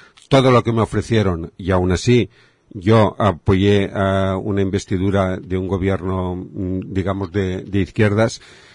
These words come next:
ellos tienen que hacer, estar haciéndose en estos momentos muchas, muchas películas, muchas cábalas de qué le habrán dado que, pese a lo que nosotros le ofrecimos, él se fuera con, con los otros.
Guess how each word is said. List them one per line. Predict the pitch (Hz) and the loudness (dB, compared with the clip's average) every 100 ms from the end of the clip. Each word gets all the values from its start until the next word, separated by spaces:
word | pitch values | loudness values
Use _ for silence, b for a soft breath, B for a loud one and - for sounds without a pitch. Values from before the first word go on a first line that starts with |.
| B - | B -2
ellos | 107 123 - | 2 2 2
tienen | 117 117 113 | 2 2 2
que | |
hacer, | 98 117 | 0 -2
estar | - 110 | 0 0
haciéndose | 101 113 101 - | 0 -2 -2 -2
en | 104 | -4
estos | 92 101 | -4 -4
momentos | 95 95 107 95 | -4 -2 -4 -6
muchas, | 101 104 113 98 - | -6 -4 -2 -4 -4
muchas | 107 110 123 - | -4 -2 -2 -2
películas, | 110 107 107 113 113 | 0 0 0 2 2
muchas | 101 113 110 - | 0 -2 -2 -2
cábalas | 110 110 117 98 | 0 0 0 -2
de | 104 95 b b | -2 -4 b b
qué | - 139 | 2 4
le | 156 | 6
habrán | 143 131 120 104 | 6 4 2 2
dado | 110 117 127 b b b b _ | 2 2 -2 b b b b _
que, | - 113 104 98 - _ - _ _ | -2 2 4 2 -2 _ -20 _ _
pese | - 95 104 | -2 -2 0
a | 95 | 0
lo | 92 | 0
que | - 98 98 | 2 2 2
nosotros | 87 117 113 113 | 0 -2 -2 0
le | 117 | 0
ofrecimos, | 101 104 117 113 123 - - | 0 -2 0 0 0 -4 -2
él | 107 98 | -2 0
se | 95 | -4
fuera | - 95 95 | -2 -2 -2
con, | - 95 92 90 | -4 -6 -4 -6
con | 82 - 87 | -8 -6 -6
los | 80 - | -6 -10
otros. | 80 - - | -10 -12 -16